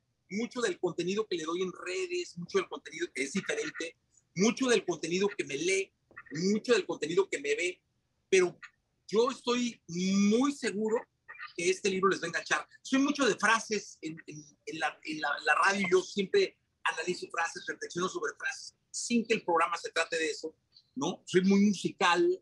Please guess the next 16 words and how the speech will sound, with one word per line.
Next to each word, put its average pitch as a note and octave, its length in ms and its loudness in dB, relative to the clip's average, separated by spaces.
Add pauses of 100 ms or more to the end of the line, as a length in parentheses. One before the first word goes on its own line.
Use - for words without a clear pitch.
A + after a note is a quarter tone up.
(160)
este, B2 680 -8 (340)
hago E3+ 240 -2
que C3+ 160 -12
se - 160 -16
consuma D#3+ 400 -4
mucha D#3 280 -10
música, D#3+ 540 -8 (640)
no F#3+ 140 4
me A#3+ 120 6
meto G#3 380 0
en G#3 60 2
la F3 100 -2
vida F#3 240 0
personal D3+ 500 -8
de E3+ 140 -10
nadie, E3 500 -6